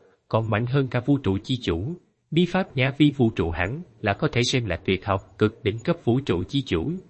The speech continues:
La Phong mừng thầm. Đúng, bí pháp thiên phú ngã vi vũ trụ. Thủy tổ vẹn vẹn chỉ bảo ta đánh bại phân thân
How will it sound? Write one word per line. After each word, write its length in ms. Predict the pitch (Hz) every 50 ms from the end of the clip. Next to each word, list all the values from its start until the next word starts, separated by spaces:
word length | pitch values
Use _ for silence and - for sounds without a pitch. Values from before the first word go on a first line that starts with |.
| _ -
La 180 | 123 117 113 113
Phong 280 | - - 135 120 120
mừng 120 | 113 92 85 -
thầm. 280 | - 98 90 87 85 85 - - - - - -
Đúng, 240 | - 135 143 180 202 208 - - _ _ _ -
bí 120 | 160 175
pháp 260 | 170 - 185 185 -
thiên 140 | - 151 139
phú 240 | - - 151 175 180
ngã 180 | 120 113 120 131 -
vi 160 | 139 117 110 -
vũ 120 | 107 113
trụ. 240 | 117 - 101 76 76 85 95 - _ _ _ _ _ _ _ -
Thủy 120 | 147 156 160
tổ 140 | 143 127 156
vẹn 240 | - 123 123 139 143 -
vẹn 200 | 104 101 113 117
chỉ 140 | - 143 135
bảo 120 | 113 107 131
ta 340 | - 131 123 120 123 120 120 -
đánh 240 | 127 131 147 180 139
bại 200 | - 87 90 98
phân 200 | - 131 117 113
thân 300 | - 117 117 117 113